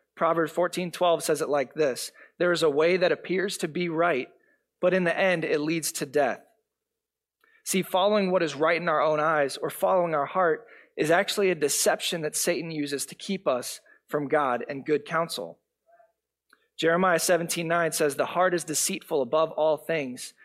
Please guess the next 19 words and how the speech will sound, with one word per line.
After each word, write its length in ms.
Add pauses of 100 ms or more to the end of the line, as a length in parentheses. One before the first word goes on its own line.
(120)
and 160
desperately 460
sick. 420 (280)
Who 160
can 180
understand 640
it?" 180 (240)
That's 220
the 100
worldly 320
wisdom 380
it's 120
discussing. 680 (1700)
There's 180
this 160
movie 260
called 300
Yes 260
Man. 340